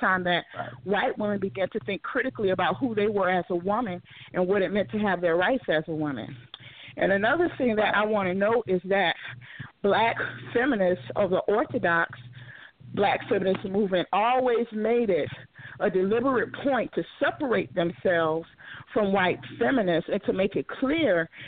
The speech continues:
Speaker 1: that their black platform and their issues were, were, were vastly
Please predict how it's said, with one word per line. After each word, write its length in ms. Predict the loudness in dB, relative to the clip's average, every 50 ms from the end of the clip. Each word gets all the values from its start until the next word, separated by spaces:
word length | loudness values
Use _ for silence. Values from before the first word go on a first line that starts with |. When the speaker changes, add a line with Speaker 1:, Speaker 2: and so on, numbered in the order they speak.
| -12 -4 -2
Speaker 1:
that 220 | 0 0 0 0 0
their 200 | 0 2 2 0
black 540 | -2 -4 -4 0 0 0 0 -2 -4 -8 -4
platform 840 | 0 0 2 2 0 -2 -4 -2 0 2 2 4 2 2 0 0 0
and 160 | -2 0 2
their 140 | 2 0 0
issues 580 | 0 0 0 0 0 -2 -2 -2 -2 -2 -4 -6 -10 -14 -20 -20 -20 -20 -20 -12 -4 0
were, 240 | 2 2 2 0 -2 -6 -6 -2
were, 240 | 0 2 2 2 0 -2 -4 _ _ _ -2
were 320 | 0 2 4 4 2 2 0 -4 -8 -10 -6 -2
vastly 600 | 0 2 2 2 2 0 0 0 0 0 0 0